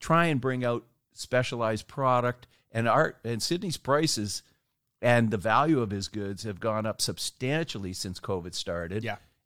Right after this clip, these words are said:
Speaker 1: and have maintained the value. And I think everybody across the board's happy with that.
Speaker 2: I think so. I mean, a, a lot of it does come down to, you know, you talk about someone like McDavid, who, you know, a superstar in his own right. Um, but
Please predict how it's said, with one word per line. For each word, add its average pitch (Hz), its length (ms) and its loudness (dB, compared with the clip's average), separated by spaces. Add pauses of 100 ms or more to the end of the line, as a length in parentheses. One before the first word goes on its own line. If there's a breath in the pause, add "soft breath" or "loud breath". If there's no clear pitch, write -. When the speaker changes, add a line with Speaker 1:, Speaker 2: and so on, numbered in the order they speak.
Speaker 1:
and 117 320 2
have 117 200 0
maintained 120 500 -2
the 123 60 0
value. 101 380 0
And 110 80 -4
I 107 60 -2
think 120 240 -4
everybody 120 480 0
across 98 380 -2
the 101 60 -8
board's 101 300 -8
happy 123 300 -2
with 87 160 -4
that. 62 180 -10 (640 loud breath)
Speaker 2:
I 143 80 2
think 226 160 2
so. 139 140 6
I 135 60 6
mean, 147 200 -2
a, 139 160 2
a 151 60 4
lot 147 180 4
of 165 60 0
it 147 100 2
does 139 220 0
come 123 200 -2
down 123 280 -2
to, 123 140 -2
you 113 120 -2
know, 110 60 -4
you 110 80 -6
talk 123 260 0
about 113 300 -2
someone 113 240 -2
like 107 160 -8
McDavid, 107 460 -4
who, 101 260 -6 (100)
you 107 120 -8
know, 101 100 -8
a 101 60 -8
superstar 113 580 0
in 107 60 -6
his 104 120 -2
own 107 180 -6
right. 107 300 -6 (160)
Um, 101 420 -4 (260)
but 135 300 0